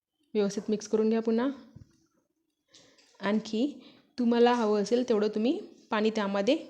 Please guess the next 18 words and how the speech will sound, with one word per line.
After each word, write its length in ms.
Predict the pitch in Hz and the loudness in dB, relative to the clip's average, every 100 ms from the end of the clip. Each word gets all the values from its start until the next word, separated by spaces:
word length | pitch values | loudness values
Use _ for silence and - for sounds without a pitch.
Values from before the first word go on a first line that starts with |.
| - _ _ _ _ _ _ _ _ _ _ | -20 _ _ _ _ _ _ _ _ _ _
टाकू 260 | 240 214 214 | -2 0 -2
शकता, 360 | 185 165 - 156 - _ _ _ - _ _ _ _ _ _ _ _ _ | -4 -8 -10 -12 -14 _ _ _ -20 _ _ _ _ _ _ _ _ _
म्हणजे 200 | 214 214 | -2 0
भाजी 280 | 226 214 190 | 0 0 0
अशी 180 | 214 269 | 0 2
लथपथ 380 | 220 - 202 196 | 0 -2 -6 -4
होईल. 220 | 185 165 156 - - - _ _ _ _ _ _ _ _ _ _ - | -4 -4 -8 -20 -20 -20 _ _ _ _ _ _ _ _ _ _ -6
बघा, 220 | 202 180 156 - _ - | -4 -4 -8 -16 _ -6
पण 100 | 220 | -4
एक 220 | - 233 | 0 2
गोष्ट 220 | 226 240 | 4 4
लक्षात 260 | 240 220 233 | 0 0 -2
ठेवा 240 | 233 220 | 0 0
की 100 | 226 | 0
जेव्हा 240 | 214 214 208 | 0 0 0
तुम्ही 200 | 214 220 | 0 0
पाणी 240 | 214 214 | 2 2
टाकाल 340 | 254 247 208 | 0 0 -2